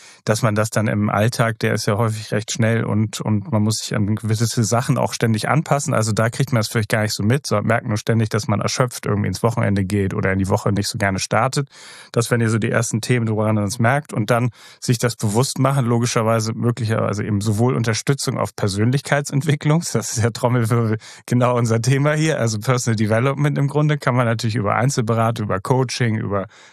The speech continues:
Gruppenerfahrung, kann man auch mit einem Mentor vielleicht besprechen, wenn man einen guten findet. Am besten natürlich jemand, der da logischerweise ein wenig unvoreingenommen ist.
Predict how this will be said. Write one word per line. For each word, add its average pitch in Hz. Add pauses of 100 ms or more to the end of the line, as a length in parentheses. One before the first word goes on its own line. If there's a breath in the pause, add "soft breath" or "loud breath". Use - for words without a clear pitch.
(180 loud breath)
Gruppenerfahrung, 113
kann 113
man 113
auch 117
mit 110
einem 107
Mentor 131
vielleicht 127
besprechen, 127
wenn 120
man 117
einen 120
guten 123
findet. 120
Am 113
besten 113
natürlich 110
jemand, 107 (460 loud breath)
der 110
da 110
logischerweise 110
ein 98
wenig 104
unvoreingenommen 135
ist. -